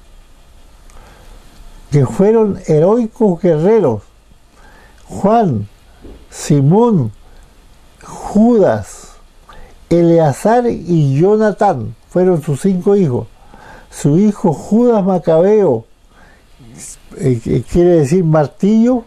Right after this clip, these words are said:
reconquistó Jerusalén en el ciento sesenta y cinco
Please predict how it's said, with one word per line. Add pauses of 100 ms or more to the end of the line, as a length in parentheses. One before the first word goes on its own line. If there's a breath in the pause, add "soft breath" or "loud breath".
(540 loud breath)
reconquistó
Jerusalén
en
el
ciento
sesenta
y
cinco